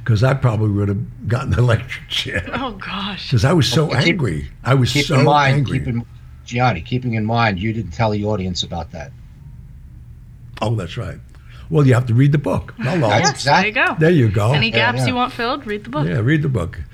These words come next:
Speaker 1: And that's in the first two chapters, so you don't have to read far.
Speaker 2: Yeah, yeah.
Speaker 1: No, but I mean, that was in self-defense, though. But the thing is, after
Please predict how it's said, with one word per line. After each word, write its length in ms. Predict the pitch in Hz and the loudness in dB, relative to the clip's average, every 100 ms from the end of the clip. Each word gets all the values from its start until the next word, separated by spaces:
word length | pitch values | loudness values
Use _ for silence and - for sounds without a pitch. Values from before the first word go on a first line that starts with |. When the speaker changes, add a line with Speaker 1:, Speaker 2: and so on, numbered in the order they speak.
| - | -4
Speaker 1:
And 100 | 127 | 0
that's 200 | 175 185 | 0 2
in 60 | |
the 80 | 143 | 0
first 280 | 151 135 127 | 4 2 2
two 100 | 117 | -4
chapters, 360 | - 110 - - | -2 -4 -4 -8
so 120 | 101 | -4
you 60 | |
don't 80 | 110 | -2
have 100 | 117 | -2
to 80 | 92 | -4
read 240 | 98 107 | -4 -4
far. 220 | 87 - 127 | -6 -10 -10
Speaker 2:
Yeah, 220 | 151 - | -10 -10
yeah. 220 | 104 - - | -10 -14 -8
Speaker 1:
No, 140 | 156 120 | -2 0
but 120 | 135 | 2
I 60 | 156 | 4
mean, 180 | 165 143 | 4 4
that 160 | 147 | 2
was 280 | 120 107 104 | 0 0 -2
in 160 | 127 117 | 0 2
self-defense, 680 | 110 85 - - 92 78 - | 0 -2 -6 -6 -6 -6 -8
though. 240 | 78 - | -12 -10
But 200 | 127 92 | -10 -8
the 100 | 98 | -8
thing 280 | 90 175 160 | -4 2 2
is, 240 | 101 92 - - - - - | 2 -2 -8 -18 -20 -20 -6
after 440 | 123 135 120 - | 0 2 0 -4